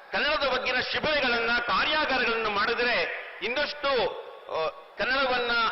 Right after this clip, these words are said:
ಅಭಿವೃದ್ಧಿಪಡಿಸಲಿಕ್ಕೆ, ಕನ್ನಡವನ್ನ ಬೆಳೆಸಲಿಕ್ಕೆ, ಉಳಿಸಲಿಕ್ಕೆ ಸಹಾಯ ಆಗುತ್ತೆ. ಹೀಗಾಗಿ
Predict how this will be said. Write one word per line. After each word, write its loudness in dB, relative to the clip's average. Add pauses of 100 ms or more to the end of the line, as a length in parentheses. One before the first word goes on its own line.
(180)
ಅಭಿವೃದ್ಧಿಪಡಿಸಲಿಕ್ಕೆ, -2 (720)
ಕನ್ನಡವನ್ನ 2 (220)
ಬೆಳೆಸಲಿಕ್ಕೆ, 0
ಉಳಿಸಲಿಕ್ಕೆ 0 (120)
ಸಹಾಯ 2
ಆಗುತ್ತೆ. 0 (960)
ಹೀಗಾಗಿ 0